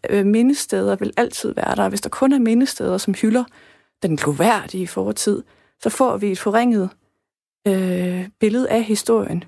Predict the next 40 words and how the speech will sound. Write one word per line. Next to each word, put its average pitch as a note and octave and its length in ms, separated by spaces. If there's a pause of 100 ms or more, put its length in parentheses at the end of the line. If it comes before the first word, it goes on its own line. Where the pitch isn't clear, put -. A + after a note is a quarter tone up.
hvis - 180
vi G#3 40
kun G3+ 260
vurderer F#3+ 220
den F3 120
ud E3+ 100
fra - 120
steder. B3 340 (760)
Derfor G#3 140
bliver A3 160
vi G#3+ 100
også A3 180
nødt A#3+ 140
til B3 120
at G#3 80
huske - 280
på - 120
de G#3+ 120
steder, G3 420
der A3+ 100
rummer G3 320
traumer. C#4 440 (580)
Selvom G#3 260
at F3+ 80
det F3 80
kan - 160
være C#3+ 100
hårdt, A#3 400 (140)
og F#3+ 80
selvom F#3+ 280
at - 100
det - 100
kan - 180
være - 120 (560)
kontroversielt, F#3 880 (580)
så E3+ 120
skal A#3 200
vi B3 60
huske - 340
dem. - 80